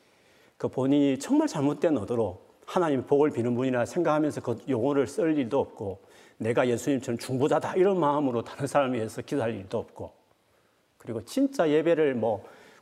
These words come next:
구경꾼처럼 관광-, 뭐 이렇게 관망하기 위해서 보기 위해서 예배 드리는 사람이 어디 있겠습니까? 별로 그렇게 중요하지 않는 단어들을 가지고 시비 걸 필요 없이 그냥 그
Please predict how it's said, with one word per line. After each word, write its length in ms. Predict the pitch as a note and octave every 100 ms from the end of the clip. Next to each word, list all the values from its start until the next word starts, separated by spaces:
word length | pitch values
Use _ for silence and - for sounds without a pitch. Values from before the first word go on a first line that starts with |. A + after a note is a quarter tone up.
| -
구경꾼처럼 760 | A#2 D3 D3+ D3 - D3 C3+ A#2+
관광-, 460 | A#2+ B2+ D3+ - -
뭐 100 | A2
이렇게 240 | G#2 A2 -
관망하기 640 | A2+ B2 F3+ F#3+ G#3 C#3+
위해서 560 | G#2 G2 - F#2+ F2 - _ _
보기 280 | - D4+ B3
위해서 260 | D#3+ C3+ B2+
예배 480 | A#2+ C#3 B2+ A#2+ - - -
드리는 240 | C#3+ C3+
사람이 320 | - G#2+ G2
어디 200 | G2+ G#2 F3
있겠습니까? 580 | - G2+ - F2 - _ _ _ _ _ _ _ _
별로 280 | - F#3 B3
그렇게 180 | A3+ G3+
중요하지 480 | - A#2+ C#3 C#3+ B2+
않는 480 | F2 G2 G2+ F2 -
단어들을 500 | G2+ G2+ C3 B2 A2
가지고 560 | F#2+ F2 E2+ A#2+ F3 - -
시비 360 | - - A#2+
걸 160 | B2 G#2+
필요 200 | - A2
없이 280 | F#2+ - G2 _ _ _ _ _ _ _ _
그냥 340 | - E3+ D3
그 100 | B2